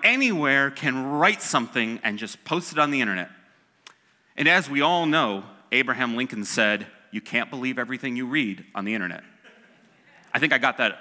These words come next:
on the internet. Is that, is that true? Did he say that? We're bombarded with snake oil sales ads telling us that you can lose weight with this one weird trick. Or perhaps you've seen an article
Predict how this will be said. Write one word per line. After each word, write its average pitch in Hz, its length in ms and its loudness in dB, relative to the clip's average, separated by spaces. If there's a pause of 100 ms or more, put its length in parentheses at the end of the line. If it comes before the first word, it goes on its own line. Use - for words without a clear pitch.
on 107 140 0
the 104 80 2
internet. 95 380 -4
Is 101 80 -16
that, 127 180 -2
is 117 80 -12
that 123 140 -4
true? 127 240 -8
Did - 120 -16
he 117 80 -6
say 131 200 -4
that? 127 200 -4 (3000)
We're 165 120 4
bombarded 160 720 4
with 123 240 -2
snake 175 380 0
oil 180 240 2
sales 165 500 4
ads 151 480 2
telling 165 380 2
us 160 240 2
that 147 240 2
you 190 120 0
can 151 320 -2
lose 170 320 -2
weight 143 320 0
with 123 160 -2
this 117 300 0 (240)
one 127 340 0
weird 117 300 0
trick. - 340 -4 (1700)
Or 139 100 0
perhaps 147 520 2
you've 156 100 -4
seen 165 400 2
an 151 160 2
article 160 640 2